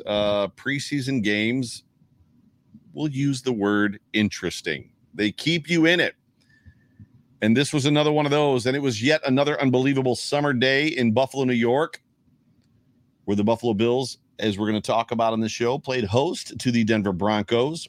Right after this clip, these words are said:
right here at Highmark Stadium. The second meaningless game of the twenty twenty-two season is in the books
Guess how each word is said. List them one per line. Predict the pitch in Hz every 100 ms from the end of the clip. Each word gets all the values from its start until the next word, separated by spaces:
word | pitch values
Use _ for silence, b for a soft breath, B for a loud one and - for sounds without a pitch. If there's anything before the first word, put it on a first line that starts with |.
| -
right | 104 123 107
here | 117 131
at | 123
Highmark | - 117 117 113 101
Stadium. | - 110 117 139 160 - _ _ _ _ _ _ _ _ _ _ -
The | 151
second | - - 180 185 160 120 -
meaningless | 127 135 151 151 143 135 -
game | 110 131 143 151
of | 143
the | 117
twenty | - 135 131
twenty-two | 123 127 117 120
season | 107 127 123 131 143 -
is | 110 101 -
in | - 117 101
the |
books | 85 117 170 - - -